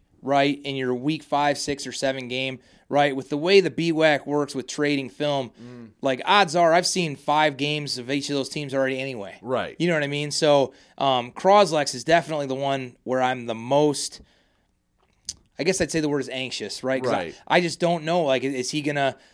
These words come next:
Speaker 1: you know, look at what, you know, Mike did last season and try to mirror that? Is he gonna make a bunch of changes?
Speaker 2: Right.
Speaker 1: You know what I mean? Because, you know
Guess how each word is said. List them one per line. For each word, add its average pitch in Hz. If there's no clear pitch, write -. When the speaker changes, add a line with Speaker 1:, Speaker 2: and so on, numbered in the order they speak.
Speaker 1:
you 143
know, 135
look 156
at 147
what, 139
you 143
know, 131
Mike 147
did 165
last 156
season 165
and 127
try 135
to 123
mirror 180
that? 190
Is 131
he 143
gonna 143
make 143
a 131
bunch 170
of 127
changes? 104
Speaker 2:
Right. 117
Speaker 1:
You -
know 131
what 127
I -
mean? 143
Because, 131
you 127
know 127